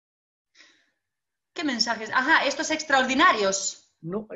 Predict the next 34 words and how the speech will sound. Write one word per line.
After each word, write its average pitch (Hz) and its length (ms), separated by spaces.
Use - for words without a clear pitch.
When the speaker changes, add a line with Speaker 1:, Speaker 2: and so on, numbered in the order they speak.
Speaker 2:
dicen, 196 420
"No 208 140
se 226 160
publican 220 340
los 208 120
mensajes". 208 580
Interpreto 202 1000
que, 190 560
eh, 131 680
que 143 380
como 151 280
solo 202 220
se 208 100
publiquen 202 420
puntualmente 170 580
mensajes 160 440
de 180 100
Iván, 185 400
eh, 143 360
no 175 160
quiere 185 200
decir 202 200
que - 100
la 170 80
Virgen 151 260
le 151 80
dé 147 80
mensajes 151 520
cada 156 240
día 143 180
que 143 80
se 139 140
le 139 60
aparece. 123 580